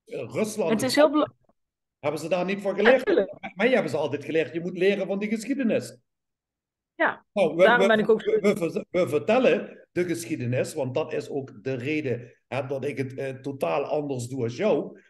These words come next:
Speaker 1: Ik ben, eh, eh, de mensen aan het vertellen wat allemaal in het verleden gelo-, gelogen is.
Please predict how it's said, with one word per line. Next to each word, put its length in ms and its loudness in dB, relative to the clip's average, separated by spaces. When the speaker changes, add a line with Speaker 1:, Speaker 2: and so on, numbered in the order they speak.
Speaker 1:
Ik 220 0
ben, 200 -2
eh, 560 -4
eh, 80 -8
de 60 -6
mensen 360 -8
aan 160 -8
het 120 -8
vertellen 360 -4
wat 100 -2
allemaal 340 0
in 140 -2
het 140 -8
verleden 360 0
gelo-, 380 0
gelogen 440 0
is. 320 -10